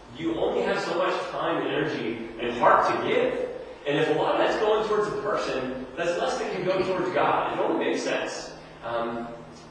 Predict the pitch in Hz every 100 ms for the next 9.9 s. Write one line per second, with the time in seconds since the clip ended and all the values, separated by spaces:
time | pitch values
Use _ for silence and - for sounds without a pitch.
0 | - - 156 - 156 156 156 214 202 -
1 | - - 151 147 - - - - - -
2 | - - - - - - - - - -
3 | - 143 - - - - - 120 - 104
4 | - 101 95 90 - - - - - -
5 | - - - - - - 127 127 127 -
6 | - 120 110 117 120 - 107 - - -
7 | - - - - - 120 - 123 127 -
8 | - - - - - - - 160 190 190
9 | - 165 165 - 160 151 - - -